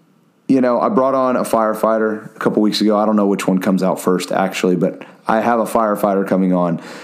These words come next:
And Chase was in the military, and Chase and I have known each other for about three years, but we've never really, uh, dove deep onto his military life. And that's something I'm just completely fascinated by.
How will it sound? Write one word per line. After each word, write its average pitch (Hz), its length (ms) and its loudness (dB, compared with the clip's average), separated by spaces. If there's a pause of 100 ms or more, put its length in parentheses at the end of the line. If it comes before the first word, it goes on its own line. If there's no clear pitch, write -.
(140)
And 104 120 2
Chase 151 280 0
was 117 100 0
in 113 80 2
the 110 60 4
military, 104 560 2
and 90 180 -2
Chase - 220 0
and 147 100 2
I 135 40 2
have 117 80 2
known 117 180 2
each 107 100 0
other 113 140 2
for 101 100 0
about 95 380 -2
three 117 240 2
years, 104 540 0 (340)
but 127 100 2
we've 135 160 2
never 117 240 2
really, 147 240 2 (420)
uh, 107 200 2
dove 98 320 0
deep 104 320 0 (540)
onto 110 240 2
his 113 100 0
military 127 360 2
life. 87 180 0
And 110 80 2
that's 147 120 0
something 131 240 2
I'm 113 120 2
just 95 140 -2
completely 151 440 0
fascinated 101 760 0
by. 87 380 0